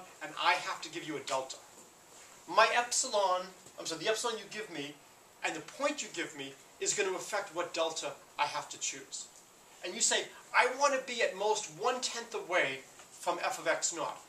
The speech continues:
Can you tell me that if I'm sufficiently close to x naught, I'm gonna miss by at most one-tenth?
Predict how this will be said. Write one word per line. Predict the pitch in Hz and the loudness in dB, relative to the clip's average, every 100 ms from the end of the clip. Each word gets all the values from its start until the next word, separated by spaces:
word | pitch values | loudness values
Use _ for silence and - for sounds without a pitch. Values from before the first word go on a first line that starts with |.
| - - | -20 -12
Can | - 220 | -8 -6
you | 262 | 0
tell | - - 254 277 | 0 0 2 2
me | 175 147 - - | 2 -6 -10 -12
that | 170 | -2
if | 190 | 2
I'm | 190 | 2
sufficiently | - 202 - 262 240 247 247 | 2 0 -2 2 2 0 -6
close | - 233 220 | 0 2 2
to | - | 0
x | 190 - 214 | -2 -4 0
naught, | 240 135 - - - - - 196 | 0 0 -4 -12 -20 -20 -6 0
I'm | 196 | 0
gonna | 202 190 | 2 0
miss | 208 208 | 2 2
by | 190 185 | 2 0
at | 165 | 0
most | 175 - | -4 -2
one-tenth? | 151 139 - 156 - - | -4 -4 -6 -10 -14 -18